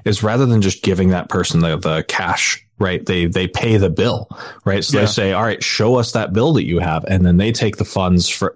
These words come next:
Speaker 1: that they get for donations and just pay the fucking bill. And, and it's shown me over the years, 'cause we've, we've made donations to this organization, how many people, you know, but for two, three hundred bucks, their life is totally different,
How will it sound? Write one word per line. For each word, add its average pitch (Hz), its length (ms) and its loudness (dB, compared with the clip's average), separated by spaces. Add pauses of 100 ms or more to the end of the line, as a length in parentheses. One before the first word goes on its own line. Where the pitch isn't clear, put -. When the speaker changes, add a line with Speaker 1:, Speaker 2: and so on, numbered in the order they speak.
Speaker 1:
that 87 160 0
they 95 120 -2
get 87 160 -2
for 90 120 -4
donations 90 580 -2
and 92 140 0
just 90 200 -2
pay 107 220 0
the 95 140 2
fucking 92 340 -2
bill. 98 320 -2 (460)
And, 113 240 2 (100)
and 117 140 2
it's - 360 -4
shown 165 440 4
me 92 160 2
over 95 180 2
the 85 100 2
years, 107 380 4
'cause - 240 -2
we've, 98 320 2
we've 92 240 2
made 90 160 2
donations 98 580 2
to 92 60 0
this - 140 -2
organization, 85 680 0 (360)
how - 280 0
many 156 280 4
people, 107 500 0 (680)
you 104 120 2
know, 85 220 -2
but 135 180 -2
for 92 340 0 (240)
two, 170 240 2
three 147 260 2
hundred 117 420 2
bucks, - 320 -4
their 95 140 2
life 92 340 0
is - 260 -4
totally 120 640 2
different, 117 500 -4